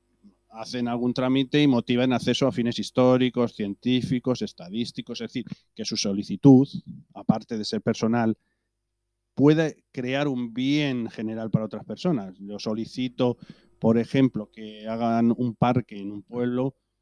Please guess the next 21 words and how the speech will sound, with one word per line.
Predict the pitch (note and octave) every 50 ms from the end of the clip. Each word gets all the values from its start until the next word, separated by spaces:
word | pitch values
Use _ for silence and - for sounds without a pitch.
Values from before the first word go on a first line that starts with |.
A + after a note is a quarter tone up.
| _ _ _ _ _
y | - C3+ C3+ C3
lo | A#2+ A#2 A#2+ A2+
puedo | - - A2+ A#2 A#2 A#2+ B2 B2+ B2 B2 B2 B2 A#2+ A2+
poner | - A#2+ A#2 A#2+ B2 A#2+
los | A#2+ A#2 A2+ A2+
datos | A#2+ A#2+ - - A#2 G2+
de | A#2 A#2
ese | - B2 A#2
trámite | - - C3 C3 C3 C3 C3 B2+ C#3+
y | C3+ B2
de | A2+ A#2
esa | - - A2+
persona, | G#2+ - A2+ - - C#3 C3 C#3 C#3+
el | C#3 A#2 A2
nombre, | A2+ A#2+ A#2+ A#2+ B2 A#2+ A2+ D#3 D3+
acordaros, | A2+ G2+ - - F#2 F#2 G2+ G2+ G#2 G#2+ A#2 C3 C#3+ - - - - - - - -
no | F#2+ G2 G#2 G#2+ A2+ A2+ A2
datos | G#2+ G#2+ - - G#2 -
más | G2+ G2+ G2 -
personales, | - G#2 - A2 A2+ A#2+ A#2+ A#2 A#2+ - _ _ _ _ _ _ _ _ _ _ -
porque | - C3 C3+ C#3 - - D3 C3